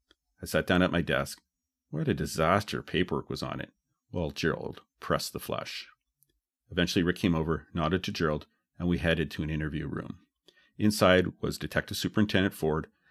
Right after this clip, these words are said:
and a Detective Inspector Pollard. We all shook hands like we had no history at all and sat down. Gerald was having a great time.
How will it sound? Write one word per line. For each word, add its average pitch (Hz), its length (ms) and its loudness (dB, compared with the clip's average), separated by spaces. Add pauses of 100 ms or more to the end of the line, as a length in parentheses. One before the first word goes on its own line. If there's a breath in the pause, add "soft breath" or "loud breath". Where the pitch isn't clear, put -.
(140)
and 82 180 -2
a 80 60 -2
Detective 135 580 -6
Inspector 85 580 -2
Pollard. - 420 -6 (840)
We 80 80 -6
all 78 120 2
shook - 220 2
hands 92 320 2
like 80 120 -2
we 85 120 0
had 80 120 0
no 85 280 4
history 78 360 -2
at 73 60 -4
all - 300 -8 (440)
and 80 140 -6
sat - 260 -4
down. - 300 -8 (800)
Gerald 131 320 8
was 95 160 2
having 80 420 2
a 82 60 -4
great 76 340 -6
time. - 360 -10